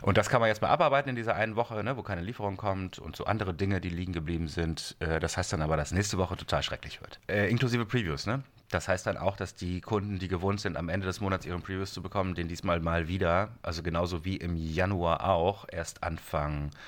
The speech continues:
März bekommen werden. Also ich glaub, was man so ganz allgemein dann sagen kann und muss, ist, dass es immer noch, also ne, die Corona und, ähm,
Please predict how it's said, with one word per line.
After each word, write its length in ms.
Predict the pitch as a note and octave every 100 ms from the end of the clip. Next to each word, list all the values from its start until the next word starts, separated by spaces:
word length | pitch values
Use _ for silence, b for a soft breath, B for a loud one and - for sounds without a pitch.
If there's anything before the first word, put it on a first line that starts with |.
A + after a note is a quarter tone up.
| B B B B B B -
März 500 | C#2+ D2 D2 - -
bekommen 440 | - - - C2
werden. 420 | C2 C2 A#1+ A1+ -
Also 300 | G2 G#2+ F2+ - -
ich 140 | - -
glaub, 160 | A2+
was 100 | -
man 100 | A2+
so 100 | F#2
ganz 180 | F2+ F#2
allgemein 360 | F#2 F2 E2+ E2
dann 140 | D2+
sagen 280 | E2 G2 F#2
kann 220 | G2+ G2
und 120 | E2
muss, 240 | F#2 G#2 -
ist, 300 | F2+ - F2
dass 180 | E2 -
es 180 | E2 -
immer 260 | F#2 F#2 F2
noch, 300 | E2 - -
also 180 | E2
ne, 160 | D#2 A#2+
die 160 | G2 D2+ - _ - - - -
Corona 640 | - F#2 G2 G#2 F#2+ F2+ F2+
und, 540 | - D2+ D2 - -
ähm, 840 | E2 D2 D2 C#2+ C#2 C#2+ D2+ D2